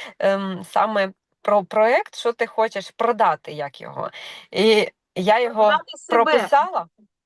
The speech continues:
Speaker 1: Про
Speaker 2: Да,
Speaker 1: себе,
Speaker 2: продати
Speaker 1: да,
Speaker 2: себе.
Speaker 1: себе.
Speaker 2: Вона,
Speaker 1: І я
Speaker 2: да-да-да,
Speaker 1: його
Speaker 2: це дуже
Speaker 1: прописала.
Speaker 2: круто.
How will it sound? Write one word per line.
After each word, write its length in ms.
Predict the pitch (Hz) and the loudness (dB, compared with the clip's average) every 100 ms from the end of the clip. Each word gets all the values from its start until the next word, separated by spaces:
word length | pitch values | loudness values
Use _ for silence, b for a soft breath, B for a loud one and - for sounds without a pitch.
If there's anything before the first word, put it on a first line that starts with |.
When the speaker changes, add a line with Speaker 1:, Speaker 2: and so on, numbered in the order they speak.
| - | -6
Speaker 1:
Про 140 | 240 | -2
Speaker 2:
Да, 120 | 226 | 0
Speaker 1:
себе, 220 | 247 240 | 0 2
Speaker 2:
продати 360 | 240 240 - - | 2 2 0 -2
Speaker 1:
да, 220 | - 277 | -6 -6
Speaker 2:
себе. 120 | 247 | -2
Speaker 1:
себе. 220 | 247 226 - _ _ | 0 0 -2 _ _
Speaker 2:
Вона, 320 | 202 208 202 - | -8 -6 -6 -10
Speaker 1:
І 60 | - | -2
я 60 | 220 | 2
Speaker 2:
да-да-да, 160 | 294 | 2
Speaker 1:
його 140 | - 294 | 2 2
Speaker 2:
це 140 | 277 | 2
дуже 60 | 247 | 0
Speaker 1:
прописала. 360 | 277 - 226 196 220 | -4 0 0 2 -4
Speaker 2:
круто. 200 | - | -6